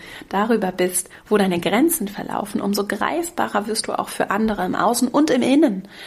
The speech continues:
Und dann sagt dein inneres Team vielleicht auch, "Ja Mensch, die ist auch klar, die steht für uns ein. Da haben wir Rückendeckung, die, die sieht, dass wir wichtig sind." Und natürlich nach außen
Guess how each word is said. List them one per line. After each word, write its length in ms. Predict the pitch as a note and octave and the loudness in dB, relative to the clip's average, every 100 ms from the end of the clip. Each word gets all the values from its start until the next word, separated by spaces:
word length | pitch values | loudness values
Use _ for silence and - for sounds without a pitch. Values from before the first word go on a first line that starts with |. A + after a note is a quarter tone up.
| - - | -18 -4
Und 200 | G#3 G#3 | 0 2
dann 160 | G#3 G3+ | 2 4
sagt 320 | G#3 A#3 - | 2 2 -2
dein 100 | A3 | -2
inneres 480 | A3+ B3 A#3+ G#3 - | 2 0 0 -4 -6
Team 340 | - B3 C#4 | 0 2 2
vielleicht 480 | C4+ A#3 A3 A3 - | 0 -2 -2 -2 -2
auch, 180 | G#3+ A3 | -2 2
"Ja 120 | B3 | 4
Mensch, 320 | D4 D4+ - | 6 6 2
die 180 | G#3+ A3 | -2 -2
ist 120 | A3 | 0
auch 140 | - | -2
klar, 260 | - D#4 G#3 | 0 0 2
die 80 | G3+ | 0
steht 260 | - A#3+ | 0 -2
für 140 | A#3+ A3 | 0 -2
uns 160 | A3+ | -2
ein. 320 | - A#3+ F#3+ G3 - - - - | -2 0 0 -4 -12 -18 -20 -2
Da 120 | G#3+ | 0
haben 120 | A#3 | 2
wir 140 | A#3 A#3+ | 2 2
Rückendeckung, 680 | D4 C4+ B3+ F3 F3 E3 F#3 | 4 4 4 0 0 -2 0
die, 260 | G3 G3+ | -4 -4
die 260 | - G3+ G3 | -6 -4 -2
sieht, 240 | A#3+ C#4+ | 2 2
dass 200 | A#3+ A#3 | 2 0
wir 200 | G#3 G#3 | 0 2
wichtig 400 | A3+ B3 - E3+ | 0 -2 -6 -10
sind." 380 | - - F#3+ - - | -8 -8 -8 -8 0
Und 200 | C4+ C4 | 0 4
natürlich 520 | A#3 - A3 G#3 G3+ | 2 2 0 0 0
nach 220 | F#3+ G3 | -2 -2
außen 560 | A#3+ D#4 G4 - C4+ | 0 0 0 0 -4